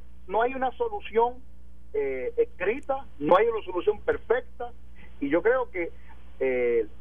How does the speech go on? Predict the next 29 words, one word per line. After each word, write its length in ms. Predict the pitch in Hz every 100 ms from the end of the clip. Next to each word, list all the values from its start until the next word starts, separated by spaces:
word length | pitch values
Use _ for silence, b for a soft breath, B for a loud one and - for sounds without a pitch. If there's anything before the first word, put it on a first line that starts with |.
| - -
oye, 300 | - - 151 - - - -
yo 60 | 175
no 100 | 220
tengo 260 | 220 240
la 80 | 226
información 460 | 208 190 175 165 202
completa 400 | 214 - 165 214
que 100 | 165
probablemente 500 | 147 135 156 160 165
le 60 | 196
están 180 | 170 147
dando 180 | 170
al 60 | 180
gobernador, 420 | 190 208 214 247 -
pero 160 | 165
lo 100 | 143
que 60 | 131
estoy 240 | - 151
viendo 300 | 185 240 240
es 60 | 202
que 200 | - 170 B B - -
difícilmente 720 | 156 - 196 226 214 226 220
se 120 | 226
puede 240 | - 214 220
abrir 300 | 208 214 - - b b b -
para 180 | 175 170
todo 280 | 185 202
el 60 | 208
mundo, 460 | 202 220 214 208